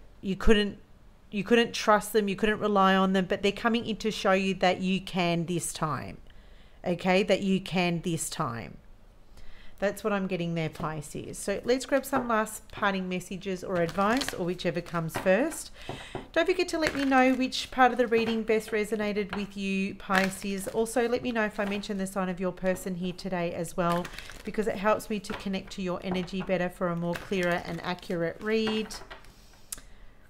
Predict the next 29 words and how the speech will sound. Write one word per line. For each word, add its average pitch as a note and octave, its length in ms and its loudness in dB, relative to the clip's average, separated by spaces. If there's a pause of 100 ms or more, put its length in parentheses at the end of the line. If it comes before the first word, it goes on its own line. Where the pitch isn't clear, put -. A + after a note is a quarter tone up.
(160)
Let's G#3 240 -4
grab F#3+ 180 2
some F#3+ 160 -4
last F3 320 -2
parting D#3+ 320 -4
messages. D3+ 560 -6
We've F#3+ 140 0
got, - 160 2
"Your A#3 180 4
hard C4 380 4
work C4+ 260 6
is C4 220 0
paying B3+ 560 2
off." C4+ 960 4 (140)
Yes, F#4 720 2
I - 160 2
love D4 340 6
that - 240 2
for B3+ 120 -4
you. F#3+ 380 2
So A#3 520 6 (600)
you B3+ 120 0
could D#4+ 160 2
be E4+ 160 4
dealing C#4 340 2
with B3 240 -2
a - 60 -2
Capricorn G#3 800 -2
here. G3+ 420 0